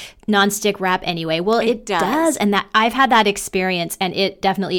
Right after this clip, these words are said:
Speaker 1: is worth a quick shot of the, of the spray.
Speaker 2: Yeah,
Speaker 1: Yeah.
Speaker 2: so that worked great, and it peeled off right, you know, super easy. And my second rise took one hour. I didn't do my second rise in the oven. I, I just did that one on the counter, and it did take about an hour.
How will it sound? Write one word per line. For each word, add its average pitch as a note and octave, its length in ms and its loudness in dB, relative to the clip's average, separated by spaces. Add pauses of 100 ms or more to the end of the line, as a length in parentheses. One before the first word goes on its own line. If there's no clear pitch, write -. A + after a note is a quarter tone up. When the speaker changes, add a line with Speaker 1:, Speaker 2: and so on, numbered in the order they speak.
Speaker 1:
is F3+ 200 -2
worth E3+ 240 -6
a D3 60 -8
quick D#3+ 240 -10
shot D3 300 -2
of C#3+ 120 -10
the, - 320 -10
of D#3+ 140 -8
the - 60 -10
spray. - 320 -6
Speaker 2:
Yeah, D#4 80 -2
Speaker 1:
Yeah. D4 160 0
Speaker 2:
so C#4 260 -2
that C#4 240 -2
worked C#4+ 240 -8
great, C4 400 -4
and G#3+ 240 -8
it G#3+ 200 -12
peeled B3 280 -6
off A#3 560 -6
right, G#3+ 400 -8
you G#3+ 140 -10
know, F#3+ 160 -6
super A#3+ 340 -10
easy. G3 640 -4
And F3 560 -12
my F3 140 -10
second A3 320 -12
rise F#3 240 -8
took - 240 -16
one F#3+ 360 -12
hour. F3 380 -8
I A#3 80 -8
didn't F4+ 280 -12
do G#4+ 100 -6
my B3 160 -6
second G#3+ 400 -8
rise D#3+ 280 -8
in D#3 80 -12
the D#3 140 -16
oven. D3+ 260 -10
I, D#3 240 -12
I F3+ 120 -8
just A3+ 200 -14
did A3 180 -10
that F3+ 140 -6
one F#3 100 -14
on D#3+ 100 -14
the D#3 60 -18
counter, C#3+ 340 -14
and D3 120 -16
it - 120 -18
did D#3 160 -16
take E3 180 -18
about D3 240 -12
an D3 140 -16
hour. C#3+ 400 -12